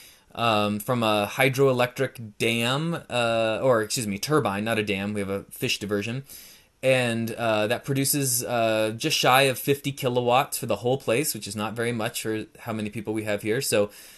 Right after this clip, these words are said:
uh, people are very aware of, uh, electrical consumption up here. You have sort of a wattage,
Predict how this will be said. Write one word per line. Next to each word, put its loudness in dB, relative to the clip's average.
uh, -2
people 0
are 2
very 4
aware 4
of, -2
uh, -2
electrical -4
consumption 0
up 0
here. 4
You 0
have 0
sort -2
of -4
a 4
wattage, 2